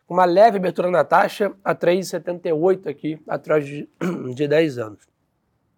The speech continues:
É, o pessoal perguntou aqui até pra gente no chat sobre o Bitcoin. Pessoal, o Bitcoin segue a trinta mil dólares, eu acho que na mesma compasso de espera das ações, né, até a próxima semana ou até a próxima reunião de setembro do Fed, talvez seja que o mercado tá em dúvida.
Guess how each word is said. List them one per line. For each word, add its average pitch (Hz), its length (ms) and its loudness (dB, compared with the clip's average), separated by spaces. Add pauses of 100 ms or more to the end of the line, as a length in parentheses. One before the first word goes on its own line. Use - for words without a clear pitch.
(1040)
É, 170 300 8
o 160 40 0
pessoal 185 200 0
perguntou 208 320 4
aqui 196 140 2
até 190 100 2
pra 190 140 -4
gente 180 160 -6
no 180 80 -2
chat 180 240 0
sobre 196 120 0
o - 0 -
Bitcoin. 170 520 4
Pessoal, 160 280 2
o 190 40 2
Bitcoin 214 320 0
segue 233 320 2
a - 20 4
trinta 208 300 -4
mil 202 120 2
dólares, 190 280 0
eu 202 60 0
acho 190 100 -8
que 208 60 -8
na 202 60 -4
mesma 220 280 -2
compasso 185 500 0
de - 0 -
espera 165 400 0
das 151 180 -2
ações, 175 520 -2
né, 139 100 -4
até 156 240 0
a 165 100 4
próxima 156 380 -4
semana 151 500 0
ou 143 100 2
até 147 220 0
a 160 120 4
próxima 151 420 -4
reunião 143 180 -4
de 147 80 -10
setembro 151 400 -6
do 131 120 -12
Fed, 147 280 -4
talvez 135 280 -8
seja 139 200 -4
que - 80 -14
o 151 40 -10
mercado 143 340 -4
tá 156 160 -4
em 147 100 -6
dúvida. 156 440 -6